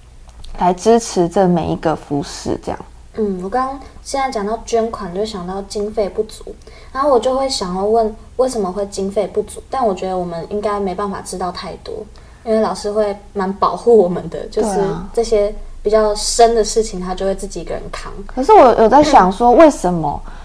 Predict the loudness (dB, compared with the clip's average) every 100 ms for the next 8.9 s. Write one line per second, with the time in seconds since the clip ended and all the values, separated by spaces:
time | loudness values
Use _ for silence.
0 | 0 2 4 4 4 4 6 6 6 6
1 | 4 4 4 2 2 2 2 4 6 6
2 | 4 2 -4 -18 -2 4 4 4 4 6
3 | 6 2 -2 -2 -4 -4 -4 -4 -4 -10
4 | -6 -2 0 -2 -6 -12 -12 -6 -4 -4
5 | -8 -2 2 4 4 2 -2 -4 -6 -8
6 | -10 0 8 8 8 4 -2 -8 -6 -4
7 | -4 2 6 6 4 0 0 -8 -2 2
8 | 4 6 8 6 4 0 2 2 2